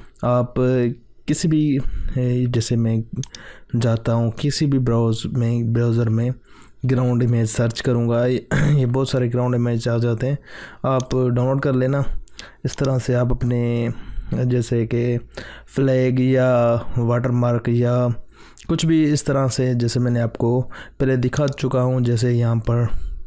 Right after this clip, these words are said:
ओपीएस में आते हैं सीन वन में, ये फ्लैग है, ये भी फ्लैग है, ठीक है। ये अगर हम यहाँ पर ना दें तो यहाँ पर अगर आप जैसे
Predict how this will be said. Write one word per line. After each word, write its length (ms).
ओपीएस 320
में 120
आते 260
हैं 120
सीन 520
वन 180
में, 240
ये 180
फ्लैग 400
है, 120
ये 180
भी 140
फ्लैग 360
है, 80
ठीक 200
है। 220
ये 200
अगर 320
हम 240
यहाँ 200
पर 180
ना 240
दें 220
तो 80
यहाँ 200
पर 180
अगर 220
आप 240
जैसे 540